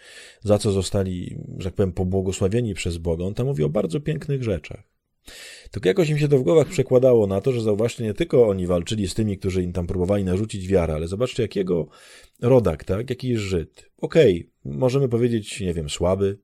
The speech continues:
może nie słaby. Trudno mi to oceniać, ale poszedł złożyć tę ofiarę, tak? Nie wiem, może się bał o swoje dzieci.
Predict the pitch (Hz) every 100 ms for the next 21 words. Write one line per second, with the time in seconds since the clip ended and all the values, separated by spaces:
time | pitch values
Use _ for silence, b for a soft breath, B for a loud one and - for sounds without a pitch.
0 | _ 117 90 80 73 - 76 76 73 b
1 | b b b _ - - 135 110 95 87
2 | 95 82 85 90 - 156 139 127 127 113
3 | - 98 87 92 80 73 98 123 107 110
4 | 113 101 95 82 85 82 - 78 73 76
5 | 73 - 78